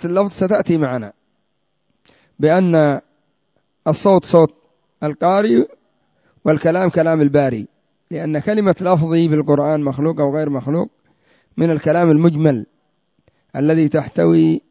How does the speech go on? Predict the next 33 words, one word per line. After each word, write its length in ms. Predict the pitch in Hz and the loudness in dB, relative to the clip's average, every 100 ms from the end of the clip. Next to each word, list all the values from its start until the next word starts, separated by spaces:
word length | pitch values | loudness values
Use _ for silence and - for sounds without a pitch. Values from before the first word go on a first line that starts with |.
| - | -6
تدل 360 | 147 165 170 | -4 -2 -2
على 240 | 139 143 135 | -2 -4 -4
حق 200 | 190 185 | -4 -2
وتدل 380 | 160 151 170 | 0 0 0
على 200 | 143 139 | 0 -2
باطل. 360 | 135 139 123 113 - _ _ _ _ _ _ _ | -2 -2 -4 -12 -20 _ _ _ _ _ _ _
فقول 440 | - 135 214 208 202 | -8 4 8 8 8
لفظي 260 | 202 185 | 4 4
بالقرآن 460 | 175 151 165 180 175 | 2 2 2 2 0
مخلوق، 480 | 160 139 156 160 220 | -2 0 0 0 -2
إن 80 | |
أراد 360 | 220 208 202 185 | 2 4 4 4
به 120 | 180 | 2
الصوت 420 | 156 - 165 185 | 2 0 -2 0
نعم 320 | 233 330 170 - _ - | -4 -6 -8 -10 _ -10
مخلوق، 360 | 165 214 202 - _ _ _ _ _ - | -4 -2 -4 -8 _ _ _ _ _ -2
وإن 220 | 156 170 | 0 2
أراد 360 | 190 202 180 | 4 4 4
به 140 | 175 180 | 4 4
الملفوظ 460 | 165 160 147 180 | 4 0 2 4
به 320 | 151 156 156 147 | 4 2 2 0
الذي 260 | 147 151 | -2 0
هو 160 | 151 156 | 2 2
كلام 320 | 156 151 147 | 0 -2 -2
الله 360 | 131 151 175 170 _ _ | -2 -2 -2 -6 _ _
باطل، 400 | 233 220 - 117 - _ _ _ _ _ _ - | 0 2 0 -10 -12 _ _ _ _ _ _ -8
معنى 300 | 143 143 151 | -4 -2 2
باطل، 340 | 185 170 147 | 2 2 0
فإن 320 | 139 151 160 | -2 -2 -4
كلام 300 | 156 151 156 | -4 -2 -2
الله 200 | 151 165 | -2 -2
غير 200 | 175 185 | 0 0
مخلوق. 340 | 180 143 147 | 2 0 0